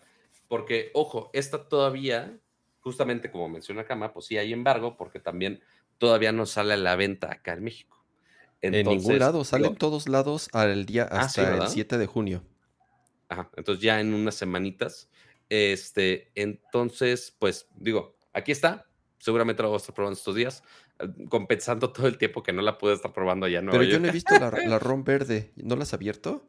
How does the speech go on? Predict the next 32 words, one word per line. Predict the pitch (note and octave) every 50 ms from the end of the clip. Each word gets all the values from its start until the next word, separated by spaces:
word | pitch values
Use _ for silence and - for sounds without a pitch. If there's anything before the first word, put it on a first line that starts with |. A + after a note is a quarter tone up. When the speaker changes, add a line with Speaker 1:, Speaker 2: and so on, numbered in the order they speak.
| _ _ _ _ _ _ _ _ _ _ _ _ _ _ _ _ _ _ - - _ _ _
Speaker 1:
No, | - D#3 E3+ F3+ F#3+ G#3 G3 -
pero | G#3+ F#3
esta | F#3+ F#3+ A#3 A3
sí | - G#3+
la | F#3+ F3+ F3
puedo | - D3 C3+ C3
abrir | A#2+ A#2 A2+ A2
en | G#2+ G#2
este | G2+ - - G2
momento. | F2+ E2+ E2+ D#2+ D2+ - - -
Speaker 2:
A | F2+
ver. | F2+ G2 G#2 G#2+ - _ _ _ _ _ _ _ _
Speaker 1:
Miren, | E2 E2+ D#2+ D#2+ E2 - _ _ _ _ _ _ _
vamos | - A2+ A#2 A#2+ A2 -
a | -
hacer, | - - G#2 G2 - - _ _ -
justo | D3 C#3 - -
quería | - B2 B2 B2+
poner | B2+ B2 B2 A#2+
la | A#2+ A#2
otra | - A#2 -
toma | - G#2+ A2 A2 -
para | G2+ F2+ F2
hacer | - - F#2+
el | G2 G2+ F#2
unboxing | F2 E2+ E2 F#2 F2 - - G2 E2+
express, | D#2 D#2 - - - F#2 - - - - _
pero | - - D2+
a |
ver, | - - - _ _ _ _ _ _ _ _ _ _ _ _ _ _ _ _ _ _ -
rápidamente. | G2+ G#2+ A2+ A#2 A#2 A2+ - G2+ F2+ E2 F2 E2+ F2 F#2+ A2 A#2+ B2+ B2+ - - G3 F#3+ - _ _ _ _ _ - - - C#4+ E4+ G#4+ - - _ _ _ _ _ _ _ _ _ _ _ _ _ _ _ _ - _ _ _ _ _ _ _ _ _ _ _
Muy, | - A2 A#2 A#2 A#2 A2 G#2 G2+ F#2+ F2+ -